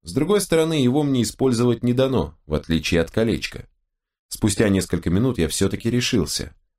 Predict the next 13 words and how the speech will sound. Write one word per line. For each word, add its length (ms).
Хапну 340
перстень, 500
а 100
там 200
хоть 200
трава 280
не 140
расти. 400
Главное, 400
в 80
инвентарь 460
спрятать 480
успеть. 400